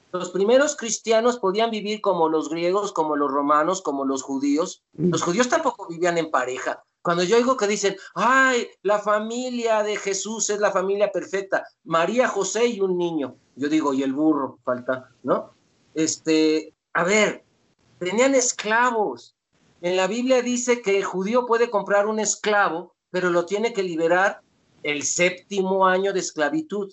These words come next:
Speaker 1: y darle
Speaker 2: Ujú.
Speaker 1: la libertad. A estos esclavos liberados se les llamaba libertos.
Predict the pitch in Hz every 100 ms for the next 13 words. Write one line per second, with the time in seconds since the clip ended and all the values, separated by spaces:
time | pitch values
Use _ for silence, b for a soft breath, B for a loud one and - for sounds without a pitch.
0 | - 131 139 160 170 170 165 175 - -
1 | 190 _ _ _ _ _ _ _ _ _
2 | _ _ _ _ _ 139 190 214 254 254
3 | 247 - 220 208 214 202 190 190 170 156
4 | 214 240 - 160 147 135 151 175 185 175
5 | 175 175 226 190 - - 110 -